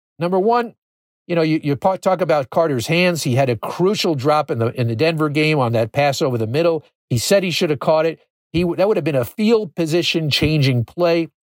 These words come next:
He might have gone to the house on that one. He dropped that ball. Uh, I do agree that he has better vision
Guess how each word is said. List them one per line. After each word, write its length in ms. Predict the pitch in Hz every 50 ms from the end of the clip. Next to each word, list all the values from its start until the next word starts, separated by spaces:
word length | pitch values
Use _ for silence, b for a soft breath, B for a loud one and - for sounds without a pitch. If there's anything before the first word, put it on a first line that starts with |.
| _ _ -
He 80 | 208
might 180 | 240 240 247 269
have 100 | 262 185
gone 220 | 143 165 165 170
to 80 | 151 131
the 140 | 113 117 98
house 320 | 151 160 143 117 104 -
on 140 | 110 101 101
that 180 | 101 101 101 -
one. 100 | 98 98
He 140 | 101 107
dropped 400 | 104 104 120 139 156 170 175 _
that 240 | - 165 151 147 143
ball. 340 | - 147 139 143 139 139 135 _ _ _ _ _ _ _ _ _ _ _ _ -
Uh, 160 | 107 107 110
I 120 | 110 - 151
do 220 | 135 175 190 196
agree 280 | 190 160 175 180 185 190
that 160 | 170 165 143
he 80 | 143 147
has 160 | 139 123 117
better 260 | 113 156 147 143 135
vision 520 | 117 117 151 175 185 170 185 175 175 170